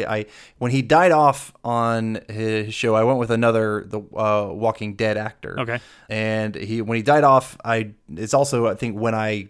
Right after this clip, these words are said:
Speaker 1: just stopped watching the show, <laughs> partly 'cause I was just fucking sick of the show anyway. Uh, maybe I'll go back and watch the rest of it, which I think you, you've, have you watched the whole thing? Are they still, they're still, are they doing the last season or something like that?
Speaker 2: Uh, I don't know. They're still going.
Speaker 1: They're still going. Okay, but I'm pretty sure maybe they're, I think they're in their last season.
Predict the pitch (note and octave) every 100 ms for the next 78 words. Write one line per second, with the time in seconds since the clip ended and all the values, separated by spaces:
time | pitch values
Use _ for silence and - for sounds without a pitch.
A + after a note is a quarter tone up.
0 | _ - G#2 - G#2+ A2 G#2+ - G#2 -
1 | A2 G#2 C3 A2 G#2+ A2 G#2 G#2 G2+ -
2 | G#2 G2+ - G#2 G#2+ G2 - G#2 G#2 G#2
3 | G2+ G#2 G2 - - - _ G#2+ G#2+ A2+
4 | E3 E3 B2+ A#2+ A#2 A2+ A2+ G#2+ G#2 A2
5 | G#2+ G#2+ - A2 G#2+ A2 A2+ A#2+ C#3 F#3+
6 | F3+ A#2+ A2+ A#2+ C#3+ D3 C3+ A#2+ - C#3+
7 | F3+ A#2 B2 C3 F3+ F3 - F3 F#3 F#3
8 | G3 G3 F#3 _ B2+ C#3 C#3 F#3+ G3+ F3
9 | - E3+ D#3 D#3 C#3 E3 D#3+ D#3+ E3 -
10 | F3 E3+ D#3+ E3+ D#3+ D#3 D#3+ D#3 - C#3+
11 | C#3 C#3 - D3+ D#3 C3+ C#3 D#3 F#3+ D#3
12 | D3 A#2+ - _ - C#3+ C#3 D3 B2+ A#2
13 | B2+ A2+ C3 C#3+ B3+ - F3 D3 C#3+ B2+
14 | B2 C3 G3+ D3+ C3+ B2 A2 A2 A2 -
15 | A2 G2+ G2